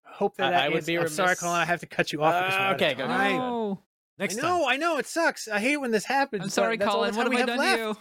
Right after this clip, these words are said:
Speaker 3: to you?
Speaker 2: Pokemon. That's all I have to say.
Speaker 3: There you
Speaker 1: Oh,
Speaker 3: go.
Speaker 1: okay.
Speaker 3: Good
Speaker 1: That's a good one.
Speaker 3: choice.
Speaker 1: There it is. Go, folks, go listen to the Pokemon. That's all the time we have left for this week's N B C Before We Go. I have a few favors to ask. If you're watching us on YouTube, leave us a, a like,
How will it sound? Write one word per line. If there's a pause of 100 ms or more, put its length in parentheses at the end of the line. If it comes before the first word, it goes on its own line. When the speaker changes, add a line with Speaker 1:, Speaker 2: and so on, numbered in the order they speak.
(360)
Speaker 3:
to
you?
Speaker 2:
Pokemon.
That's
all
I
have
to
say. (300)
Speaker 3:
There
you
Speaker 1:
Oh,
Speaker 3:
go.
Speaker 1:
okay.
Speaker 3:
Good (140)
Speaker 1:
That's
a
good
one.
Speaker 3:
choice. (180)
Speaker 1:
There
it
is. (760)
Go,
folks,
go
listen
to
the
Pokemon. (520)
That's
all
the
time
we
have
left
for
this
week's
N
B
C
Before
We
Go.
I
have (120)
a
few
favors
to
ask.
If
you're
watching
us
on
YouTube, (220)
leave
us
a, (260)
a
like,